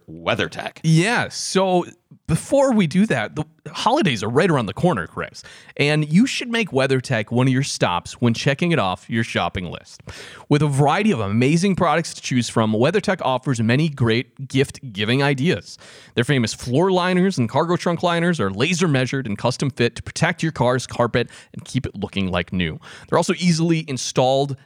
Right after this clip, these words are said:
Speaker 2: and removed for cleaning. Seat protectors are also great. They protect your car's seat surface from scratches, damages, spills.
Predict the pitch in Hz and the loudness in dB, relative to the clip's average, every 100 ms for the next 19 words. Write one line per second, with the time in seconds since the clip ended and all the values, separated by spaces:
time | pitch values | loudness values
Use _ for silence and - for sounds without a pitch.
0 | - 120 147 135 117 98 90 - 107 - | -6 -2 2 2 2 0 -4 -8 -8 -6
1 | 101 80 73 - - - 165 170 156 165 | -6 -6 -8 -12 -10 -4 0 0 2 0
2 | 160 175 175 123 110 151 170 160 165 170 | 2 2 2 2 2 0 0 0 2 0
3 | - 123 147 139 135 139 147 127 - 175 | 0 -4 0 0 0 0 0 0 0 -4
4 | - 175 170 175 - 104 - 127 160 - | -2 -2 0 -2 -2 -8 -2 0 0 0
5 | 170 165 131 117 156 151 160 151 - - | 0 0 -2 0 0 0 0 -2 -6 -2
6 | 127 151 185 202 | 0 2 2 -2